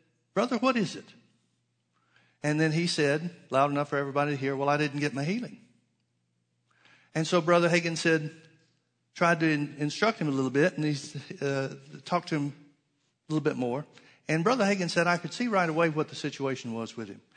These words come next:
He's waiting to see or feel something before he's gonna believe he has it,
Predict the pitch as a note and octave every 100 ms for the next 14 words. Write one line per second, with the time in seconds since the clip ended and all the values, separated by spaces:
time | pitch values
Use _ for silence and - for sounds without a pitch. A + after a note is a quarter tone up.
0 | _ - A3+ A3+ G3+ F3+ E3+ C3 - G3
1 | F3 C3+ F3+ F3+ D3 C#3 C3 C#3 B2 B2+
2 | C3+ B2 C3 A#2 A#2 A#2 G#2 G2 G2+ F2+
3 | -